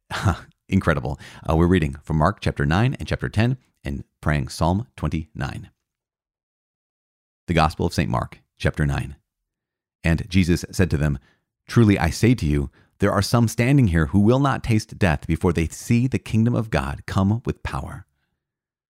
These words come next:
The Transfiguration. And after six days, Jesus took with him Peter and James and John and led them up a high mountain apart by themselves. And he was transfigured before them,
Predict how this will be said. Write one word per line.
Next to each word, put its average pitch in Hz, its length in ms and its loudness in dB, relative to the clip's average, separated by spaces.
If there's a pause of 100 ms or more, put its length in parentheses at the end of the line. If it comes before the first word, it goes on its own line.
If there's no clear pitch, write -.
(200)
The 104 80 0
Transfiguration. 76 760 0 (840)
And 107 80 4
after 127 200 2
six 117 220 -2
days, 71 320 -2 (200)
Jesus 101 300 0
took - 220 -4
with 147 140 0
him 78 240 0 (100)
Peter 87 380 2
and 82 120 -2
James 73 300 -2
and 78 160 -6
John 67 300 -2 (160)
and 101 160 4
led 139 160 2
them 98 100 4
up - 160 0 (160)
a - 60 -6
high 147 240 -2
mountain 90 320 2
apart - 320 -4
by 92 80 0
themselves. 82 580 -2 (300)
And 120 80 4
he 170 40 4
was 190 120 0
transfigured 113 600 0
before 101 360 2
them, 76 180 0